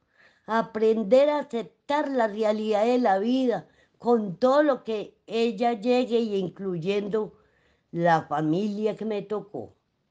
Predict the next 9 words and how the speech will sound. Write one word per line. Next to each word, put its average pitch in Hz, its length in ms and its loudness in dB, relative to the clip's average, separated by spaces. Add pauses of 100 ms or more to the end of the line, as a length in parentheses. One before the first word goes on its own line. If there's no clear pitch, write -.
(340)
Segundo, 175 680 -4 (460)
enfrentar 233 840 2
el 294 180 2
pasado, 196 800 -4 (380)
que 220 140 0
no 226 220 4
se 247 160 0
nos 262 240 0
olvide 208 760 -2